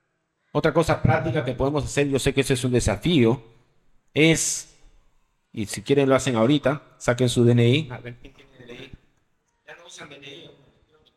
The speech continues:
Detrás del D N I, ¿qué dice? A ver, donación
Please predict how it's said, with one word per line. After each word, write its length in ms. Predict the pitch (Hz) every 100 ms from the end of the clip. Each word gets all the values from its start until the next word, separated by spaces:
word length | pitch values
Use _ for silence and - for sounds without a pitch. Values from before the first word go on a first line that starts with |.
| _ _ _ _ _ _ _ _ _
Detrás 340 | 139 190 208
del 100 | 208
D 80 | 208
N 220 | 208 208
I, 60 | 208
¿qué 100 | 190
dice? 300 | 180 156 - 175 _ _ _ _ _ _ _ _ _ _ _ _ _ _ _ _ _ -
A 120 | 95
ver, 340 | 101 104 92 - - _ _ _ _ _ _ _ _ _ _ _ _ -
donación 1040 | 104 117 117 113 - 139 147 151 151 147